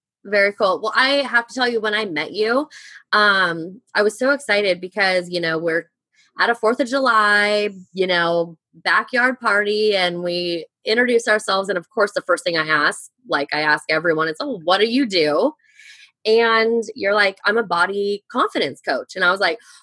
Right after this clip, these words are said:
"Hold up, hold up, wait, there's another coach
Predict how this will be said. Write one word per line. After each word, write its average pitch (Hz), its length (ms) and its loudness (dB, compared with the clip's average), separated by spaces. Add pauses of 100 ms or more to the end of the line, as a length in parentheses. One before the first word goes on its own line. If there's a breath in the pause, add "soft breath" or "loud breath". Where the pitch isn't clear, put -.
(160 soft breath)
"Hold 302 220 2
up, 302 180 2
hold 311 340 2
up, 302 180 0
wait, 302 460 -2 (260)
there's 277 200 0
another 285 580 2 (400)
coach 247 580 -2